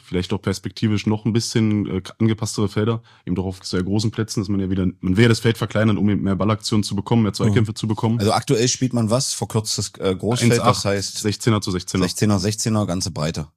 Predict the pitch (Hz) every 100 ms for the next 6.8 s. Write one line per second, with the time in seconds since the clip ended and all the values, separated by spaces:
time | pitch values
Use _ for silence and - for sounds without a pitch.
0 | - 95 87 - - - - 73 - _
1 | - - - - 92 87 92 92 - 104
2 | 117 113 104 98 95 104 95 90 110 117
3 | - 107 110 110 104 - 110 110 - 110
4 | - 110 - - - - - 92 92 90
5 | 90 - - 95 92 98 92 85 107 139
6 | 131 - 135 135 131 - 135 -